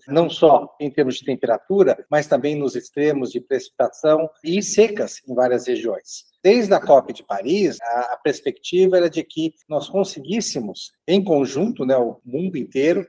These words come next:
segurar a temperatura média do nosso planeta em torno de um grau e meio, até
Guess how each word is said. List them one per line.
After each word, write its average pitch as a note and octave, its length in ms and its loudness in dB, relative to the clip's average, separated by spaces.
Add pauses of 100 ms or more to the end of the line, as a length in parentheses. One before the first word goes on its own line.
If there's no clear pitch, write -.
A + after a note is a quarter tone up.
segurar F3+ 720 2
a F3+ 80 2
temperatura C#3 600 -2
média B2+ 480 0
do A#2+ 140 -8
nosso A#2+ 240 -4
planeta D3 500 -6 (160)
em G#3 200 -2
torno F3 340 4
de F3 220 -2
um F#3+ 160 -4
grau E3 280 4
e F#3+ 80 2
meio, D#3+ 380 0 (100)
até A3 600 0